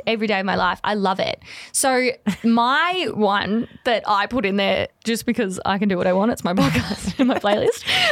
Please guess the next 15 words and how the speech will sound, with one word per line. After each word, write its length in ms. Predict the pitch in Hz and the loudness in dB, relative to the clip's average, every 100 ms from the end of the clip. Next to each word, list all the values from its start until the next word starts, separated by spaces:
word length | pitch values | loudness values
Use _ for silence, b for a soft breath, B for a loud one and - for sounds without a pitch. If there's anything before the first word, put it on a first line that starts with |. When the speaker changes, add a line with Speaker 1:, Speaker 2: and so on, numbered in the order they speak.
| 539 | 0
Speaker 2:
This 160 | - - | 2 4
is 100 | - | 6
Speaker 1:
Um, 140 | 156 | 6
Speaker 2:
my 200 | 135 139 | 6 2
playlist. 240 | 147 359 - | 0 -2 -2
Speaker 1:
<laughs> 100 | - | -6
it's 160 | - | -6
my 300 | 175 170 180 | -6 -2 -2
playlist, 380 | 190 - - 175 156 B B B B B | -2 -6 -4 -6 -10 B B B B B
is 480 | 240 240 233 214 202 - _ _ - | -4 -2 -2 -4 -6 -10 _ _ -2
Blue 160 | 214 | 0
Juice, 300 | 208 196 196 | 2 0 -2
Broken 320 | - 185 185 | -2 -2 -2
Leg. 320 | 180 190 339 - _ - | -2 -2 -4 -14 _ -2
Speaker 2:
Mm-hmm. 400 | 226 208 190 | 0 2 0